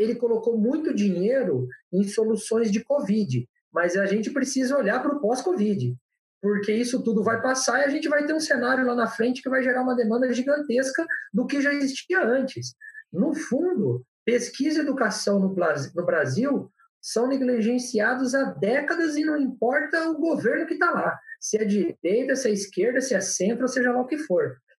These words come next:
né? E hoje a gente sentiu apertar isso quando a gente precisou de resposta rápida, de infraestrutura e de produção.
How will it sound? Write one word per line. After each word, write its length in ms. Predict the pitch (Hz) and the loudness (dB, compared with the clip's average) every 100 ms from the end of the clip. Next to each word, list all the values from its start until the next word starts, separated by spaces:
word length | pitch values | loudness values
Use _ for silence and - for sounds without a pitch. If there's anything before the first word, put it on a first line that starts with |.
| - | -4
né? 200 | 165 185 185 | -2 -2 -2
E 160 | 254 | -2
hoje 400 | 247 220 311 320 | 2 2 2 0
a 60 | 285 | 0
gente 220 | 254 269 | 0 -2
sentiu 440 | - 254 - 247 262 | -2 -2 -2 -2 -2
apertar 640 | 262 262 - - 233 220 | 0 -2 0 0 0 2
isso 260 | 262 269 | 0 -2
quando 200 | - 247 | -4 0
a 40 | 240 | 0
gente 220 | 240 226 | 0 -2
precisou 680 | 233 269 269 320 214 185 185 | -2 -2 0 0 0 0 0
de 80 | 180 | 0
resposta 500 | 180 180 185 180 170 | 0 -2 0 0 0
rápida, 520 | - 170 214 320 339 339 _ - - _ - | 0 0 0 0 -2 -4 _ -14 -14 _ -8
de 240 | 151 208 | 0 2
infraestrutura 960 | 262 285 311 - 214 190 202 302 311 285 | 2 0 -2 0 -2 0 0 2 0 0
e 40 | |
de 100 | 247 | -2
produção. 640 | 277 277 262 - 190 143 | 0 -2 -2 0 0 0